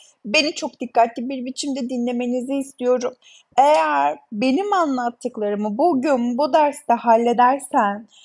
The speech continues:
tüm ilkokul hayatı boyunca, ortaokul hayatı boyunca, hatta lise ve üniversite hazırlık kısmındaki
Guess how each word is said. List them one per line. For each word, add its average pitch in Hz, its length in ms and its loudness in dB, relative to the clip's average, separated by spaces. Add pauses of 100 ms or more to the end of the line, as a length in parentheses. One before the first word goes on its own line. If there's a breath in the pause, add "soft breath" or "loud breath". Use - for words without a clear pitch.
(420 soft breath)
tüm 349 280 0 (100)
ilkokul 339 560 -2
hayatı 302 500 2
boyunca, 285 680 0
ortaokul 302 640 0
hayatı 277 460 2
boyunca, 269 240 -4
hatta 311 360 2
lise 320 420 0
ve 320 60 -4
üniversite 285 480 -2 (120)
hazırlık 285 460 -4
kısmındaki 381 1000 -4